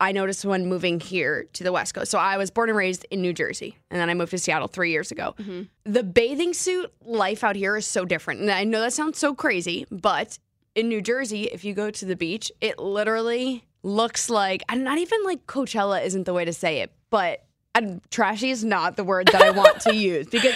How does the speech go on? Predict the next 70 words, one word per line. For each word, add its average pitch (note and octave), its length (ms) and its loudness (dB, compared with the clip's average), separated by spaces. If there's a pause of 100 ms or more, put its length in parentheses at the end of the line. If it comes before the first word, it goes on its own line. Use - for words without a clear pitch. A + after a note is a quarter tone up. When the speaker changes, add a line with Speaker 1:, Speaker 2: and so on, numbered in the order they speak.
(120)
Speaker 1:
I've G3+ 180 2
Speaker 2:
Yeah. A3 160 6
Speaker 1:
worn G3 100 4
these B3 140 -2
bathing G3+ 200 0
suits G3+ 200 -6
and G3 80 2
I F#3+ 60 2
don't G3 160 0
think G3+ 160 -2
they F#3 100 2
look G3 260 0
trashy. F3 500 -2 (280)
But A#3+ 80 4
I B3 80 4
have B3+ 240 0
bathing C4+ 260 0
suits A#3 280 -2
that A3 180 2
I'm G#3 120 0
like, G#3 200 0
Speaker 2:
It's G#3+ 120 -8
just G#3 100 -10
a F3+ 40 -16
different F3 260 4
Speaker 1:
"I - 40 4
can't D3 120 4
wear C3 160 6
Speaker 2:
style. D#3+ 80 2
Speaker 1:
this G3 100 -2 (160)
at F3+ 180 0
Golden G3 300 2
Gardens F3+ 420 0
in F3 140 0
Se-, E3+ 220 -2
Speaker 2:
Yeah. E3+ 300 4
Speaker 1:
in D#3+ 60 4
Seattle." F3+ 580 0
Speaker 2:
Yeah. G3 160 4
Speaker 1:
No A3+ 120 4
offense A3 300 2
to - 80 2
anyone G3 320 2
who's F#3 240 0 (120)
going G3+ 220 2
to F#3+ 60 0
the F#3 80 0
Jersey F#3 280 -2
Shore. B3+ 360 0 (140)
Trust C#4 220 2
me, E3+ 160 0
I F#3 80 0
grew A3 180 0
up A#3+ 140 -4
there. D#3 180 0
I F#3 80 2
still G3+ 180 4
Speaker 2:
Yeah. F3 60 2
Speaker 1:
go G3 80 2
there E3+ 160 2
when D#3+ 100 0
I E3+ 60 2
visit. G#3 360 0 (300)
But A3+ 340 0 (640)
it's B3+ 120 0
just C#4 220 0
bathing A#3 260 4
suits C#4+ 240 -4
are G#3+ 120 2
different G3 500 -6